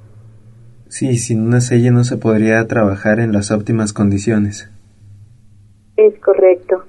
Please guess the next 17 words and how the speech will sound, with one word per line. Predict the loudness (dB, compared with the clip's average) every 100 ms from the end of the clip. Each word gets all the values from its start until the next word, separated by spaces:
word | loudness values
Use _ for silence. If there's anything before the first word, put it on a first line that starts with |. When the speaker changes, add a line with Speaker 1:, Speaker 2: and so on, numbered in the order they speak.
| 2
Speaker 2:
Sí, | 2 6
yo | 4
pienso | 4 2 2
que | 2 0
si | 2 2
no | 4
tuviéramos | 6 6 6 4 4
la | 4 2
selle, | 4 4 4 0 -2 -20 -20 _
pues, | 2 4 4 0 -16 _ _ _ _ 0
tuviéramos | 4 4 4 4
muchísimas | 2 2 0 2 0
infecciones | -2 -2 -2 0 2 2
dentro | 4 4
de | 4
un | 2
hospital. | -2 -4 0 0 0